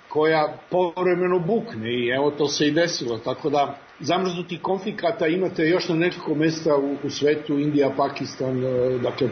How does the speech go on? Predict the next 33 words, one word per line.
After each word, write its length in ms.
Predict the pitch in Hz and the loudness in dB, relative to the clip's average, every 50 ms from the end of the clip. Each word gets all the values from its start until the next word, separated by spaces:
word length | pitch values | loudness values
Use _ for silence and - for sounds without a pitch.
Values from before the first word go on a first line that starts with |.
| - | 0
Palestina, 540 | 127 131 135 120 - - - 147 139 135 131 | 0 2 2 2 0 0 2 2 4 4 4
Izrael 440 | 139 139 135 131 135 135 135 127 120 120 - - - - - - | 4 4 4 4 4 4 2 2 0 -2 -6 -12 -16 -18 -8 -2
i 260 | 135 143 143 139 139 143 | 2 2 4 2 2 0
sve 200 | - - 180 175 170 | 0 0 0 0 2
to 100 | - 165 | 2 0
bukti 520 | 151 147 170 175 170 - - 185 170 151 - - - - - - - - 135 143 139 - | 2 2 0 -2 -2 -2 0 0 2 2 0 -4 -10 -16 -20 -14 -6 -4 -2 -2 -2 0
jednim 400 | 143 160 165 160 160 165 156 151 | 2 2 2 2 2 0 0 2
manjim 340 | 175 190 196 180 165 160 | 0 0 0 0 0 0
intenzitetom 880 | 160 165 156 - 156 139 135 139 151 135 - 160 175 170 - 208 190 175 | -2 -2 -4 -6 -8 -10 -10 -10 -10 -4 -2 0 0 0 -2 -4 -4 -2
da 160 | 175 185 180 | 0 0 0
bi 280 | 185 190 175 160 - - - - - - - - - | 0 0 0 -2 -4 -10 -16 -20 -20 -20 -20 -8 -2
preraslo 560 | 175 190 190 185 180 180 180 180 - 180 170 | 2 2 4 4 4 4 2 2 0 0 -2
u 100 | 170 170 | -2 0
pravi 300 | - 170 170 175 175 170 | 0 0 2 2 2 2
rat 280 | 165 170 170 170 170 - | 2 0 0 -2 -4 -4
kao 140 | 170 170 156 | -2 -2 -2
što 140 | - - | -4 -8
se 160 | 143 - - 170 | -8 -4 -2 0
ovo 160 | 165 165 156 | 0 2 2
desilo 540 | 147 160 160 160 - 180 151 147 151 143 147 - - - - - - - - | 2 2 0 0 0 0 2 2 2 2 0 -2 -10 -16 -20 -20 -12 -6 -2
u 220 | 143 147 147 139 143 - | 0 0 0 0 -2 -4
Nagornjem 500 | - 143 143 135 139 151 147 143 143 131 | -2 0 2 2 4 4 4 2 0 0
Karabahu, 520 | 131 143 143 143 139 135 139 135 139 147 143 | 2 2 2 4 4 2 0 0 0 0 0
odnosno 200 | 143 139 135 127 | 2 2 0 -2
između, 360 | 120 123 135 135 127 135 127 | -2 -4 -6 -2 0 2 2
rat 260 | 135 135 131 - 131 | 2 2 0 -2 -6
između 320 | 127 120 123 120 120 123 127 | -10 -10 -8 -6 -2 0 0
Jermenije 340 | 127 123 123 127 123 123 | 0 0 0 -2 0 0
i 60 | 123 120 | -2 0
Azerbejdžana. 600 | 117 131 123 120 131 120 123 127 117 117 113 107 | 0 0 0 0 0 0 2 2 2 2 0 0
To 120 | - 170 | 0 2
vam 160 | 190 202 190 185 | 2 4 4 2
je 120 | 170 | 2